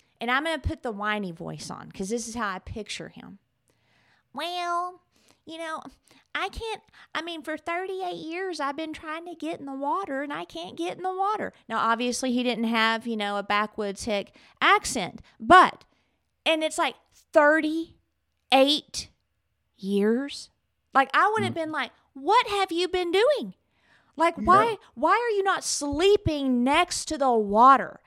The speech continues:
Speaker 1: Like, why, h-, how come you haven't used innovation and creativity to figure
Speaker 2: Mm.
Speaker 1: out a way to get in the pool?" You know what I mean? Like, have
Speaker 2: Mm-hmm.
Speaker 1: people there to throw you in the pool. I mean,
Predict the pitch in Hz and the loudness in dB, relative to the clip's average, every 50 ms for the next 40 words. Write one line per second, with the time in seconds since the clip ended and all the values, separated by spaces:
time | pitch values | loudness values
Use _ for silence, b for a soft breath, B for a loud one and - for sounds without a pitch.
0 | B B B B - 254 240 240 233 285 311 349 349 - 269 - - - - 247 | B B B B -2 -2 0 2 2 2 2 2 0 -2 -4 -8 -10 -10 -12 -12
1 | 254 285 359 427 480 466 - 453 392 359 320 330 339 330 311 339 330 330 330 277 | -4 0 0 0 0 -2 -6 -6 -6 -4 -4 -4 -4 -2 -2 -2 -2 -2 -4 -6
2 | 240 202 208 240 285 294 294 269 233 - - - 294 294 294 277 254 269 285 302 | -6 -8 -8 -6 -6 -4 -4 -4 -6 -8 -8 -6 -4 -2 -2 0 0 0 -2 -2
3 | - 262 254 247 220 220 - 294 269 262 262 262 262 254 254 247 254 226 214 190 | -4 -6 -6 -6 -6 -6 -6 -6 -4 -4 -4 -6 -6 -6 -6 -4 -4 -4 -6 -6
4 | B B B B B B - 262 - - - 311 320 - - 302 294 247 240 254 | B B B B B B -6 -4 -4 -2 -2 -2 0 0 0 0 2 2 2 0
5 | 247 - - 247 233 226 202 214 269 311 311 294 269 240 220 208 202 B B B | 2 4 4 4 4 4 4 4 6 6 6 4 2 -2 -4 -6 -8 B B B
6 | B B - - 269 220 196 254 277 285 285 294 _ - 254 311 330 330 330 311 | B B -10 -10 -10 -6 -4 -2 0 0 -2 -2 _ -4 0 0 2 2 2 2
7 | 302 294 - - - 285 339 339 311 233 160 - b b b b b b - 269 | 2 2 2 2 2 4 4 4 4 2 0 -2 b b b b b b -8 -4
8 | 277 277 285 285 277 285 294 294 285 294 269 240 240 b b b b b - - | -2 0 0 0 0 -2 -4 -2 -2 -2 -2 -2 -4 b b b b b -6 -4
9 | 320 330 359 381 392 381 254 277 349 349 339 349 - 311 294 285 269 226 202 254 | 0 0 2 0 0 -2 -6 -8 -6 -6 -6 -8 -8 -6 -6 -6 -6 -6 -4 -4
10 | 269 294 349 339 311 269 247 247 247 - - - 262 254 247 233 b b b b | -2 -2 -2 -2 -2 -2 -4 -4 -6 -8 -8 -8 -6 -6 -6 -8 b b b b
11 | _ - 294 277 262 254 302 311 349 415 440 427 359 311 311 302 262 277 269 262 | _ -6 -6 -6 -2 0 2 4 4 4 4 0 0 -2 -2 0 0 0 0 0
12 | 254 226 - - 269 208 165 - - 208 254 262 269 - | 0 0 0 0 0 0 -2 -2 -2 -2 -2 -2 -2 -2